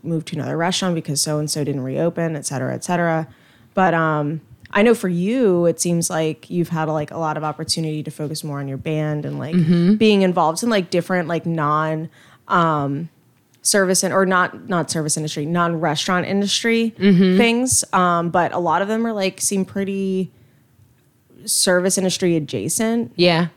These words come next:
Speaker 1: Um, or service industry relevant. Um, Symphony also is involved in podcast things, which is pretty cool.
Speaker 2: Mm-hmm.
Speaker 1: Um, but I think that's really one thing,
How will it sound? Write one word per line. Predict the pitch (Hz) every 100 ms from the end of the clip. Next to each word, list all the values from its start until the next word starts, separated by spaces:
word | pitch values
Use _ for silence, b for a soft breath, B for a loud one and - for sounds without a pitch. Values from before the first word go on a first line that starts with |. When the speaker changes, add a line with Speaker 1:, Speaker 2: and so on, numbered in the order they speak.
| _ -
Speaker 1:
Um, | 185 180 175 170 170 170 170 - _ -
or | 180 170
service | - 190 -
industry | 180 175 185
relevant. | 160 147 123 127 170 208 220 214 - - b b b b b -
Um, | - 175 160 156 160 165 160 _ _
Symphony | - 196 190 190
also | 139 165 196 190
is | 208
involved | 208 202 214
in | 220
podcast | - 220 226 220 -
things, | 226 226
which | 233
is | 226
pretty | - 226
cool. | 220 - 214 214 220
Speaker 2:
Mm-hmm. | 180 165 180 170 165 170 196
Speaker 1:
Um, | 247 185 175 170 165 156 156 165 _ _ _ _ _ _ -
but | 180 170 - 190 - _ _ _ _ _ - -
I | 196
think | 208
that's | 208 190
really | 185 160 165 - _ _ _ b b b b b b b b b b _ _ b b b b b b _ _
one | - 185 185
thing, | 175 175 160 165